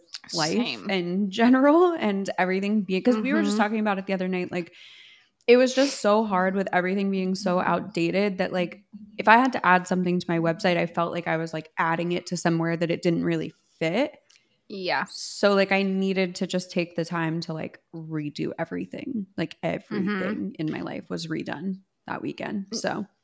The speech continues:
Speaker 2: It looks so good. So good.
Speaker 1: Yeah,
Speaker 2: I love
Speaker 1: your
Speaker 2: your
Speaker 1: highlights
Speaker 2: website.
Speaker 1: look amazing today, too. I know, and your website is currently under construction right now, so can't wait to see
Speaker 2: Yeah.
Speaker 1: that.
Speaker 2: I need to work
Speaker 1: Good
Speaker 2: on, I need
Speaker 1: luck.
Speaker 2: to, like, <laughs> sit down for the weekend
Speaker 1: Yeah.
Speaker 2: and do it
Speaker 1: Yeah.
Speaker 2: and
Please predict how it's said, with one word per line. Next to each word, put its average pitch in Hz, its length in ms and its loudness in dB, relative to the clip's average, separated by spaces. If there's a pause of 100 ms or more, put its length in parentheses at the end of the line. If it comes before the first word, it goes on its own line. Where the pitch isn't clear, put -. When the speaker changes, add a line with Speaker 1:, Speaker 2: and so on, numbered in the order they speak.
(100)
Speaker 2:
It - 180 -10
looks 208 240 -8
so 185 520 -4
good. 190 500 -8 (200)
So - 320 -6
good. - 140 -8
Speaker 1:
Yeah, 226 100 6 (100)
Speaker 2:
I - 40 -4
love 190 100 -4
Speaker 1:
your 190 140 4
Speaker 2:
your 208 100 2
Speaker 1:
highlights 196 240 2
Speaker 2:
website. 180 140 0
Speaker 1:
look 190 120 -2
amazing 180 540 0 (340)
today, 175 300 -6
too. 170 360 -2
I - 100 2
know, 185 240 4
and 180 380 -2
your 175 180 0
website 175 340 -2
is 175 100 -10
currently 185 580 -4
under 180 220 -4
construction 180 560 -6
right 160 140 -4
now, - 240 -4
so 190 180 -6
can't 165 260 -4
wait 185 200 -2
to 220 100 -4
see 202 80 -2
Speaker 2:
Yeah. 185 400 6
Speaker 1:
that. - 60 -6 (720)
Speaker 2:
I 202 100 -6
need 202 160 -4
to 202 100 -8
work 190 200 0
Speaker 1:
Good 202 180 4
Speaker 2:
on, 190 40 2
I 180 60 2
need 196 100 2
Speaker 1:
luck. 196 80 0
Speaker 2:
to, 226 100 2
like, 185 160 2 (100)
<laughs> - 100 -16
sit - 420 2
down 269 380 4
for 285 160 0
the 262 80 4
weekend 208 380 0
Speaker 1:
Yeah. 170 140 2
Speaker 2:
and 175 100 -2
do 175 180 -4
it 170 320 -2 (500)
Speaker 1:
Yeah. 185 300 0
Speaker 2:
and - 220 -12